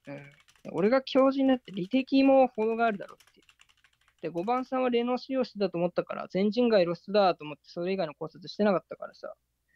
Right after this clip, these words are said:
めっちゃ難しかったって感じですね。うん。あー、難しいな。二四ちょっとわかんないけど、今日九番行ってほしい。出した僕が占っ-、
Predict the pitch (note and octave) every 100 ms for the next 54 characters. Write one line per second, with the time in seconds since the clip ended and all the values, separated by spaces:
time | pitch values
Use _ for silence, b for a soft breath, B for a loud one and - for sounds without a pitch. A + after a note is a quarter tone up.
0 | _ - E3 - F3+ E3+ E3+ F3 F#3+ -
1 | - E3 - D3+ D3+ C#3 C#3 C#3 C3 C#3
2 | - - - - _ _ _ _ _ _
3 | - - - - D#3+ _ _ B B B
4 | B B B B B B B B _ _
5 | G3 F3 G3 - - - - G#3+ - A3
6 | A3+ B3 A#3 G#3+ G3 F#3+ F#3+ G3 G3+ A3
7 | A3 A#3+ - - F#3+ F#3 A3 A3+ G3+ F3
8 | E3+ E3+ E3 - D4 D#4 - A3 A3+ A3+
9 | A3+ A#3+ A#3 - A#3+ A3+ G#3 - F3+ G3
10 | - A#3+ A#3+ A#3+ - _ _ _ G#3 G#3
11 | A#3 A#3 G3 G#3+ A#3 B3